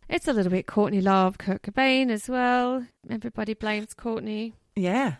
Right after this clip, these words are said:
Speaker 2: that's right. She had something to say about this as well, but I'm not gonna repeat it on here. You have to Google what Courtney Love thinks about this whole affair.
Speaker 1: Okay.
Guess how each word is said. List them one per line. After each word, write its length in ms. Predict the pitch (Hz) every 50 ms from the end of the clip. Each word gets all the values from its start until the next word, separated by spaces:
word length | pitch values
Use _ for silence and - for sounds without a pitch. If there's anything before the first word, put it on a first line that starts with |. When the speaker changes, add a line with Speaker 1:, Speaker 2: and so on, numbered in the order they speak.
| _ _ -
Speaker 2:
that's 220 | 190 190 - -
right. 160 | 220 208 -
She 140 | - - 233
had 140 | 220 214 -
something 160 | - - 175
to 80 | - 170
say 200 | - - 165 160
about 300 | 156 160 156 151 - -
this 160 | 160 156 -
as 140 | 160 - -
well, 100 | 170 156
but 100 | 165 156
I'm 60 | 156
not 140 | 170 156 -
gonna 140 | 160 151 147
repeat 360 | 143 - - 151 143 - -
it 80 | -
on 100 | - 139 139
here. 200 | 139 147 143 147
You 80 | 143 143 -
have 160 | 151 143 -
to 80 | -
Google 320 | 160 - 151 143 - 143 143
what 160 | 143 - -
Courtney 260 | - 165 - 151 156
Love 220 | 156 156 151 151 -
thinks 320 | - - 156 160 - -
about 320 | 160 - 156 147 - -
this 160 | - 147 - -
whole 240 | - 156 147 143
affair. 380 | 147 - - 160 151 151 170 180 - _ 226 208
Speaker 1:
Okay. 460 | 214 - - 226 220 220 233 254 302